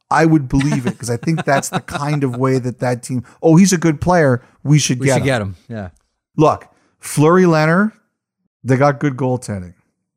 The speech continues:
Speaker 1: They got a lot of players. Chandler Stevenson,
Speaker 2: Really
Speaker 1: I, I
Speaker 2: underrated.
Speaker 1: really l-,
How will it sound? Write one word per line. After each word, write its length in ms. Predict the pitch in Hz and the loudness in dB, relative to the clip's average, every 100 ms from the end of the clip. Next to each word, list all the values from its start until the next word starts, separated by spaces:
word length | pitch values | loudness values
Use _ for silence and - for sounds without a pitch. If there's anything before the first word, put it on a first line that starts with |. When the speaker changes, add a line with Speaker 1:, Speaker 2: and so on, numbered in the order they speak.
| _ - | _ 0
Speaker 1:
They 120 | 147 | 2
got 160 | 151 | 4
a 40 | 127 | 4
lot 260 | 123 131 | 4 2
of 140 | 123 - | 0 -2
players. 280 | 127 101 - | -6 -6 -10
Chandler 460 | - 139 202 196 | -6 -2 0 0
Stevenson, 760 | - 139 143 160 156 175 196 214 | -2 -4 -4 -6 -6 -6 -6 -6
Speaker 2:
Really 320 | 127 139 135 | -4 -2 0
Speaker 1:
I, 60 | 131 | 2
I 320 | 131 123 139 | 0 0 0
Speaker 2:
underrated. 100 | 156 | 0
Speaker 1:
really 240 | 151 147 135 | 0 2 2
l-, 280 | 123 127 | 0 -2